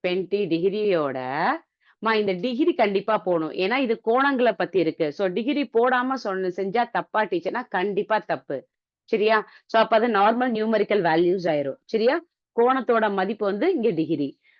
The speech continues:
So, இந்த இருபது டிகிரியோட எதை கூட்டுனா எனக்கு தொண்ணூறு டிகிரி? இவ்வளவுதான்ப்பா கேள்வி. இதை நம்ம ஏற்கனவே பேசிக்ல இருந்து படிச்சிருக்கோமா? அப்ப x is equal to ninety minus twenty degree.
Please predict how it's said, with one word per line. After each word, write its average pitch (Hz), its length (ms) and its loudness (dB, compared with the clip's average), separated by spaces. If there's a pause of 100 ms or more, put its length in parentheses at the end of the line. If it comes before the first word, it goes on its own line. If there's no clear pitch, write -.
(200)
So, 175 80 2 (320)
இந்த 196 180 0 (160)
இருபது 277 360 2
டிகிரியோட 202 440 0 (360)
எதை 240 160 0 (120)
கூட்டுனா 175 580 -2 (280)
எனக்கு 202 240 -2 (140)
தொண்ணூறு 165 500 2
டிகிரி? 135 380 -4
இவ்வளவுதான்ப்பா 151 460 -4 (120)
கேள்வி. 160 260 -2 (420)
இதை 185 180 2
நம்ம 180 160 2 (140)
ஏற்கனவே 202 360 -2 (120)
பேசிக்ல 214 420 0
இருந்து 233 220 -2
படிச்சிருக்கோமா? 202 540 -4 (480)
அப்ப - 100 -6 (160)
x 175 40 -18 (100)
is 190 160 -6
equal 185 280 -2 (100)
to 262 60 4 (500)
ninety 180 380 -2 (200)
minus 165 420 -2 (100)
twenty 170 320 0 (100)
degree. 143 440 -2